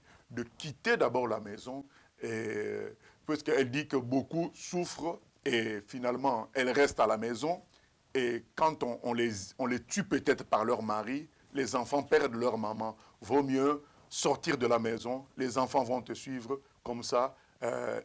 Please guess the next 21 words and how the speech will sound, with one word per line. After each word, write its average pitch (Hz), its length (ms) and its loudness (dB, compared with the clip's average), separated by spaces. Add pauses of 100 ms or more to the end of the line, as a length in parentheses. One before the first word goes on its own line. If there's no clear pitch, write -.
(160)
euh, 120 240 -2
euh, 117 280 -6
les 127 220 -4
enfants 127 240 -2
sont 127 180 -6
protégés. 117 580 -6 (300)
Donc, 180 320 -2 (340)
c'est - 280 -2
des 190 140 2
conseils 233 560 2
comme 139 240 -2
ça, 156 420 0
au 143 140 2
lieu 151 160 4
de, 143 180 4 (180)
euh, - 400 -4
qui 233 120 -4
ne 202 80 -4
sont 202 160 0
pas 196 160 4
bibliques, 120 520 -6